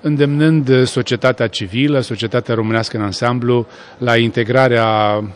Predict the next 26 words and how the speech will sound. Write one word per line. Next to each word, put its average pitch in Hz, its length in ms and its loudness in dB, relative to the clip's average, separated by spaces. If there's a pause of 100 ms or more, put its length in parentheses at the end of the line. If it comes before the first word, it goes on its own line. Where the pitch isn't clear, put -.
(160)
categoriilor, 120 840 4
uh, 110 220 2
marginalizate, 104 800 -2
defavorizate, 113 1080 -2 (240)
categorii 135 480 0
care 143 340 0
în 135 60 -2
trecutul 123 420 -4
nostru 120 260 -2
recent, 113 500 -2
uh, 117 240 0
știm, 113 340 -4
au 107 80 -2
fost 117 320 -6
discriminate. 107 720 -6 (520)
Construirea 170 640 2
de 139 160 2
poduri 139 680 0
care 123 200 0
să 120 160 -4
pornească 123 560 -2
de 117 160 0
la 113 220 2
inimă 120 440 0 (880)
la 120 240 2
inimă 131 500 0